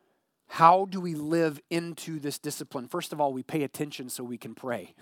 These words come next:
And I, I think Peter here is probably remembering back to his time in Gethsemane, right before Jesus was arrested, and the disciples kept falling asleep.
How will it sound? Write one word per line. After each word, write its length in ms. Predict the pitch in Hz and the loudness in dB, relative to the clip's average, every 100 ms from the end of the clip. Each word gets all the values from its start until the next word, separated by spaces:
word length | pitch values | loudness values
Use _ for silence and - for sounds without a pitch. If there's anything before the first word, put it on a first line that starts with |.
| - _ _ _ _ _ _ - | -20 _ _ _ _ _ _ -2
And 120 | 139 | 0
I, 160 | 139 147 | 4 2
I 40 | |
think 260 | 160 175 - | 2 -2 -2
Peter 240 | 185 170 | 0 0
here 200 | 160 156 | 2 0
is 100 | 139 | 0
probably 540 | - 180 170 165 160 | 2 6 6 4 -2
remembering 600 | 143 139 143 151 143 135 | -2 -2 0 -2 -2 -2
back 260 | 131 147 - | 4 4 4
to 100 | 143 | -4
his 160 | 139 - | -4 -2
time 360 | - 156 139 | 2 2 2
in 80 | 120 | -4
Gethsemane, 640 | 117 127 - 147 127 107 - _ _ _ _ _ _ - | -6 -6 -4 -2 -4 -8 -14 _ _ _ _ _ _ -4
right 160 | 135 | -4
before 240 | - - 135 | -2 -6 -6
Jesus 400 | 127 139 131 - | -4 -4 -4 -6
was 140 | 123 | -8
arrested, 500 | 113 120 117 - 98 _ _ _ _ _ _ _ | -4 -4 -4 -8 -12 _ _ _ _ _ _ _
and 100 | 120 | -12
the 60 | 117 | -8
disciples 440 | 113 135 131 120 | -2 0 -2 -4
kept 200 | - - | -8 -4
falling 320 | - 127 120 110 | -2 -2 -2 -8
asleep. 440 | - 113 110 | -10 -10 -12